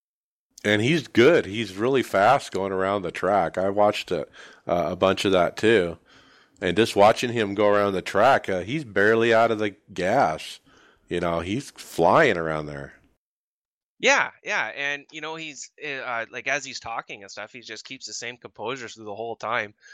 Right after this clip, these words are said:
Speaker 2: and, uh, you know, he's passing guys, and, oh, yeah, I thought that, that, that, that part was just <laughs> real funny. I mean, if I try that, yeah, right, um, I'm in the wall.
Speaker 1: Yeah, Joe Lusk,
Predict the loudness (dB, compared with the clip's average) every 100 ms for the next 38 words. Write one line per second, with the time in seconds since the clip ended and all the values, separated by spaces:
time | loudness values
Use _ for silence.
0 | -20 -6 -2 -2 -4 -6 -6 -6 -8 -8
1 | -8 -6 0 0 -2 -8 -8 -6 -6 -8
2 | -12 -16 -20 _ _ _ -2 0 0 -4
3 | -8 -6 -6 -6 -6 -8 -14 _ _ -10
4 | -10 -12 -12 -14 -12 -12 -12 -18 -20 -20
5 | _ _ _ _ _ -16 -12 -12 -14 -20
6 | -14 -4 -2 -2 -6 -8 -8 -10 -10 -10
7 | -6 -6 -6 -6 -6 -6 -8 -12 -10 -12
8 | -14 _ _ -18 -18 -20 _ -14 -14 -16
9 | -14 -14 -14 _ _ _ _ _ _ _
10 | _ _ _ _ _ _ _ _ _ _
11 | _ _ _ _ _ _ _ _ _ _
12 | _ _ _ _ _ -2 -2 2 4 4
13 | 6 6 6 4 0 -10